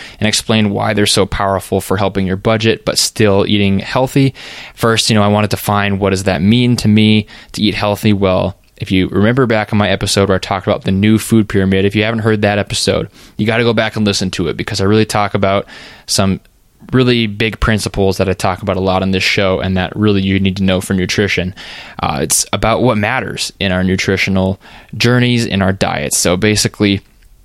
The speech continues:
we got at the bottom of the pyramid, um, something like calories, right? The amount of food you take in. That's the most important thing. You can take in way too much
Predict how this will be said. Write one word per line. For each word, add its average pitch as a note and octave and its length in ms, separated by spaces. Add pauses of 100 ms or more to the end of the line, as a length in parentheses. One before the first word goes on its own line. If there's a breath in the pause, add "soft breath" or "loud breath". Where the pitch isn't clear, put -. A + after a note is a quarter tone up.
(360)
we A#2+ 80
got G#2+ 220
at G2+ 100
the F2+ 80
bottom G#2+ 320
of A2+ 60
the G#2+ 80
pyramid, G#2+ 600 (360 loud breath)
um, F2 400
something G2+ 420
like G2 160
calories, F2 560
right? G2 180
The G2+ 120
amount G2 400
of G#2+ 120
food F#2+ 520
you G#2 80
take G2+ 320
in. G#2 240 (480 loud breath)
That's G#2 180
the C3+ 100
most B2+ 280
important A2+ 420
thing. G#2 220
You F#2+ 80
can G2+ 120
take G#2 280
in G2 240 (180)
way A#2+ 220
too A#2+ 180
much - 380